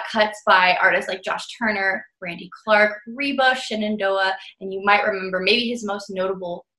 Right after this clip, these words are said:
hit, That's What I Love About Sunday. Mark, how are you doing?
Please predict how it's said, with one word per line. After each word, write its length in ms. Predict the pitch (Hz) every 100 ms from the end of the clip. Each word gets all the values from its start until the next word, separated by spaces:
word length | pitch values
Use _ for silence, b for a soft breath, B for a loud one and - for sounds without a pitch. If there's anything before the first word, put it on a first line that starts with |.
| -
hit, 220 | 175 175 - _
That's 140 | 196
What 100 | 190
I 40 | 180
Love 180 | 180 175
About 180 | 175
Sunday. 560 | - 202 185 180 175 180 B B
Mark, 220 | 247 294 320
how 160 | 311
are 120 | 349
you 160 | 415 440
doing? 580 | 339 415 427 226 160 -